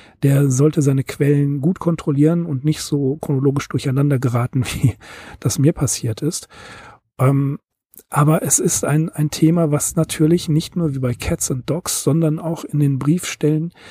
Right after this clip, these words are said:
über Kappa Alpha Tau immer wieder ein bisschen redundant wird. Es wird immer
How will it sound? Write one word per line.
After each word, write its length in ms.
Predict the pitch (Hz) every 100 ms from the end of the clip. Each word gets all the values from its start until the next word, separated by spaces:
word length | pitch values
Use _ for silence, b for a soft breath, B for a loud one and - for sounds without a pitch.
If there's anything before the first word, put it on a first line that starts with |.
| B B B _ -
über 420 | 156 147 139 139
Kappa 260 | - 147 151
Alpha 300 | 139 123 139
Tau 320 | - 135 160 214 -
immer 360 | - 165 160 143
wieder 220 | 156 160
ein 120 | 147
bisschen 300 | 147 - 160
redundant 600 | 143 139 143 131 120 117
wird. 140 | 113 110
Es 140 | -
wird 180 | 131 -
immer 380 | 147 151 156